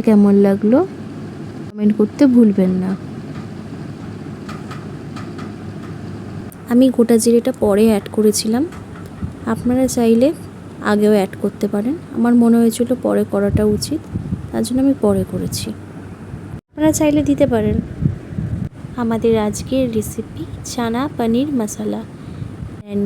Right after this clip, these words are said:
ready আজকের রেসিপি। এর সাথে আমি একটু বাটার নান করেছি, অনেক দিন খাওয়া হয়নি, তার জন্য ভাবলাম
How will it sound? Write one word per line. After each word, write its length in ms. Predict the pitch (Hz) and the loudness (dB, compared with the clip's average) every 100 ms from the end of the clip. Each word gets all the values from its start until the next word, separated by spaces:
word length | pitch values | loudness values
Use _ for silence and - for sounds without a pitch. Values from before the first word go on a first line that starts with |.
| 208 233 | 2 2
ready 360 | 285 269 262 262 269 - - 220 | 2 0 0 0 -2 -6 0 0
আজকের 360 | 208 208 262 285 214 | 0 2 2 4 2
রেসিপি। 440 | 202 - 175 170 202 - - _ _ _ _ _ _ _ _ _ | 2 -2 -2 -4 -4 -8 -12 _ _ _ _ _ _ _ _ _
এর 220 | - 240 220 | -4 -4 -2
সাথে 220 | 247 233 247 240 | -2 0 2 2
আমি 120 | 233 226 | 0 -2
একটু 160 | - 220 | -4 -2
বাটার 300 | 214 202 214 214 | 0 0 0 2
নান 140 | 208 208 202 | 2 0 0
করেছি, 400 | 208 208 - - 330 - - - - - 214 | 0 0 -2 -6 -8 -8 -12 -14 -14 -12 -4
অনেক 160 | 208 202 208 | -2 0 -2
দিন 120 | 214 214 | -2 -2
খাওয়া 240 | 214 208 220 | 0 0 2
হয়নি, 260 | 226 226 233 226 | 2 2 0 -2
তার 120 | 208 - | -2 -2
জন্য 140 | 214 214 | -2 -2
ভাবলাম 380 | 208 202 220 | -4 -2 -2